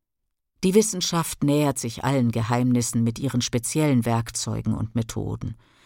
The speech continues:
Sie misst elektrische Ströme, sie untersucht Mageninhalte, sie zählt Botos.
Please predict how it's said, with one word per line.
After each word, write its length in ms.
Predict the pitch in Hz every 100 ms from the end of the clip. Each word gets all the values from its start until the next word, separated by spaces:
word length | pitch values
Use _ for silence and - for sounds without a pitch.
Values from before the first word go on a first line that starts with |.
| _
Sie 200 | - 143
misst 400 | 143 160 - -
elektrische 560 | 117 110 - 113 - 127
Ströme, 560 | - 175 175 165 147 - -
sie 140 | - -
untersucht 600 | - 131 117 165 135 -
Mageninhalte, 1080 | 135 147 147 131 131 123 110 110 113 117 113 -
sie 240 | - - 120
zählt 500 | - 135 120 113 -
Botos. 640 | 127 113 - - - -